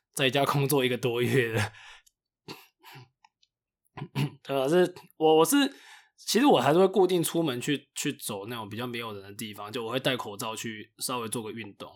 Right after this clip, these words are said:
那我是发现其实蛮多人会去的，所以感觉也是有点怕怕。但我在南部，现在在南部，所以就还好。不过大家还是要小心，就如果你真的要出门的话，口罩啊，那些防护记得要做好。<laughs> 那我想要分享的是，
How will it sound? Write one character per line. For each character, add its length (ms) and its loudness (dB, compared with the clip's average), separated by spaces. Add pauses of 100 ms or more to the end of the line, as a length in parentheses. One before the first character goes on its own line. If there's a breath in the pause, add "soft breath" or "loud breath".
(120)
那 340 -4 (680)
我 120 -4
是 100 -2
发 220 4
现 160 2
其 140 0
实 60 2
蛮 220 -4
多 140 2
人 100 -4
会 140 -2
去 280 -8
的， 120 -16
所 160 -10
以 380 -10 (680 soft breath)
感 160 -4
觉 120 -12
也 140 -4
是 80 -2
有 100 2
点 100 -4
怕 220 -6
怕。 160 -6
但 160 0
我 80 -6
在 100 -2
南 220 -8
部， 220 -8
现 100 -2
在 60 0
在 80 -4
南 180 -10
部， 140 -10
所 140 -10
以 40 -10
就 100 -12
还 220 -12
好。 140 -14
不 80 -12
过 100 -4
大 100 0
家 60 0
还 80 -6
是 60 -10
要 80 -10
小 240 -8
心， 160 -12
就 120 -4
如 100 -2
果 100 0
你 40 -8
真 140 -4
的 80 -4
要 80 -2
出 180 -8
门 120 -14
的 60 -14
话， 200 -8
口 240 -12
罩 260 -4
啊， 220 -4
那 80 -14
些 200 -8 (180)
防 260 -12
护 220 -10
记 160 -10
得 80 -12
要 100 -10
做 240 -14
好。 360 -20 (180)
<laughs> 320 -20
那 220 4
我 120 4
想 120 4
要 60 4
分 160 0
享 160 -2
的 80 -10
是， 260 -6